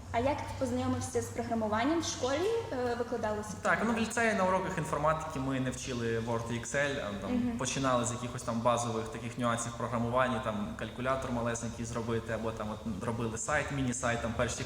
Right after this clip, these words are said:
Speaker 2: кнопочки
Speaker 1: Мгм.
Speaker 2: синього, червоного кольору.
Speaker 1: Мгм.
Speaker 2: Ну, це, це ос-, ну, особливо зацікавлює, особливо в такому ранньому віці.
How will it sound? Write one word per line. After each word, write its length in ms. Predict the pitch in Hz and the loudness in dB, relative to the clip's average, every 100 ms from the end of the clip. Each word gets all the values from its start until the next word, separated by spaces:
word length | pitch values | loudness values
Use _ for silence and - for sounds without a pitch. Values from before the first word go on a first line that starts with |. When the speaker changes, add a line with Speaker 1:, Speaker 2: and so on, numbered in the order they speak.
| 139 | 0
Speaker 2:
кнопочки 320 | 135 127 120 | 0 0 0
Speaker 1:
Мгм. 100 | 233 | 0
Speaker 2:
синього, 300 | 123 117 117 117 | 2 2 2 0
червоного 340 | 117 117 117 | 0 2 2
кольору. 300 | 117 104 104 | 0 0 0
Speaker 1:
Мгм. 100 | 101 - - | -2 -6 -4
Speaker 2:
Ну, 60 | 175 | 2
це, 160 | 190 170 156 165 | 4 4 2 0
це 100 | - 170 | 0 0
ос-, 160 | - - 185 | 0 -2 -2
ну, 60 | 160 131 - | -2 -4 -4
особливо 360 | 143 - 151 131 | -6 -2 0 0
зацікавлює, 520 | 113 117 120 107 104 | 0 -2 0 0 0
особливо 300 | 113 113 113 | -2 -2 -2
в 40 | 101 | -2
такому 220 | - 113 | -2 0
ранньому 300 | 113 110 107 | 2 2 -2
віці. 220 | 113 123 | -2 -4